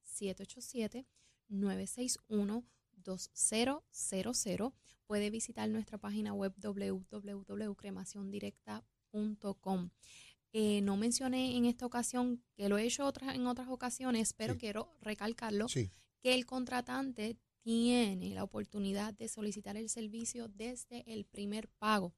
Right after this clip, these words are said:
Speaker 2: Mm.
Speaker 1: Usted se acoge a nuestro plan, Dios no lo quiera, tiene un accidente en seis meses, tenía un balance pendiente, n-, su familia no se tiene que preocupar por cubrir ese balance porque ya quedaría saldo.
Speaker 2: Esos son dos elementos que a mi juicio son muy importantes del ofrecimiento que hace cremación directa punto com.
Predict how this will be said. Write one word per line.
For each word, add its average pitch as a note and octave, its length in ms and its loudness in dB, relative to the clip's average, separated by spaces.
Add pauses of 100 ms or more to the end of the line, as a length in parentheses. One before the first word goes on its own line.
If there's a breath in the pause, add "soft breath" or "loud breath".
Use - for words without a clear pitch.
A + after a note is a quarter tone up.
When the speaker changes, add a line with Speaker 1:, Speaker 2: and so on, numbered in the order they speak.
Speaker 2:
Mm. F#2+ 160 -6 (240 loud breath)
Speaker 1:
Usted F#3 580 -4
se - 200 -2
acoge A3 340 -2
a A3+ 60 0
nuestro A#3 340 0
plan, A#3 420 4 (360 soft breath)
Dios G3 180 2
no G3+ 160 4
lo G#3 140 2
quiera, G#3+ 260 0
tiene G#3 180 -2
un G#3 140 0
accidente G#3 540 -6
en G#3+ 100 -6
seis A3 180 -6
meses, A3+ 500 4 (360)
tenía G3+ 220 -4
un F#3+ 100 -2
balance G#3 400 -4
pendiente, A#3 680 2 (200 soft breath)
n-, F#3+ 200 -2
su A3 180 -2
familia G#3+ 440 -2
no G3+ 100 -2
se G#3 120 -10
tiene G#3+ 240 -4
que A3 140 -8
preocupar B3+ 560 -6
por G3+ 200 -8
cubrir G3 340 -8
ese G#3+ 220 -6
balance A#3+ 400 -6
porque G3 320 -10
ya F3 220 -14
quedaría F#3+ 500 -12
saldo. F#3+ 480 -18
Speaker 2:
Esos B2+ 240 10
son F#3 160 8
dos D3+ 140 8
elementos C3+ 560 4
que G#2+ 100 -2
a G2+ 40 4
mi G#2 100 6
juicio G2+ 240 4
son A#2+ 160 4
muy A#2 160 4
importantes G#2 640 0
del F#2 140 6
ofrecimiento F#2 600 2
que A2 100 -2
hace G#2 180 4
cremación G2+ 360 4
directa G2 340 2
punto G2+ 300 -4
com. A2 200 0